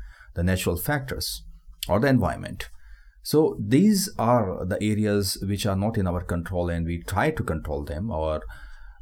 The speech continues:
we, if we are not able to control them, then we are expecting something that, that should happen, and it is like a lottery. And in most of the cases that doesn't happen, which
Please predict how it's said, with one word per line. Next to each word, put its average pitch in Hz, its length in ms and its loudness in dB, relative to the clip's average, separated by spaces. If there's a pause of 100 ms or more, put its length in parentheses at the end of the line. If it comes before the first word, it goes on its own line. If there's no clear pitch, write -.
we, 95 680 2
if 117 220 2
we 104 80 4
are 95 100 4
not 127 220 4
able 95 160 2
to 92 80 -2
control 82 440 0
them, 87 520 0 (100)
then 87 560 0
we 104 80 0
are 104 40 4
expecting 151 460 4
something - 520 -2 (100)
that, 82 420 -4
that - 220 -2
should - 160 -4
happen, 127 500 -4
and 78 520 -4
it 113 100 -2
is 123 160 2
like 120 160 2
a 123 60 2
lottery. - 380 2 (960)
And 82 240 -2
in 87 140 2
most 101 220 0
of 85 80 -2
the 78 80 -2
cases 98 480 -2
that - 360 -4 (120)
doesn't 82 260 -2
happen, - 520 -2 (200)
which 92 400 -4